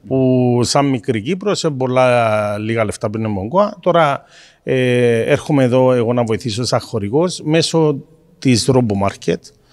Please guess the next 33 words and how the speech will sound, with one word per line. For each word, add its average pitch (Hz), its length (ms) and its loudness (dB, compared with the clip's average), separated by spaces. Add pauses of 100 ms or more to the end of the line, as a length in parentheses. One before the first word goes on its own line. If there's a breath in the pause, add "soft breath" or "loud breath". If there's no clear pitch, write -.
(400 soft breath)
και 127 520 4
της 113 160 -4
δικής 120 280 0
μου 113 100 2
εταιρείας, 104 460 -2
της - 260 -2
C 120 200 -4
K 113 240 2
Emerald, 147 360 2 (640 loud breath)
που 143 920 2 (100)
με 147 240 0
τις 139 400 0
μεγάλες 147 440 -2
χορηγίες 135 420 -6
της 110 200 -10
Robo 117 340 -6
Market - 300 -6
τώρα 190 260 0
είναι 185 160 -2
δυνατά 143 400 2
όλα 143 460 2 (400 soft breath)
και 170 540 -4
βοηθάει 160 440 0
γενικώς 160 800 0
όχι 170 340 0
μόνο 120 840 2
το 110 120 -4
καράτε, 110 380 2
αλλά 175 200 2
όλες 165 260 4
τις - 140 -10
πολεμικές 107 440 -8
τέχνες. 101 460 -10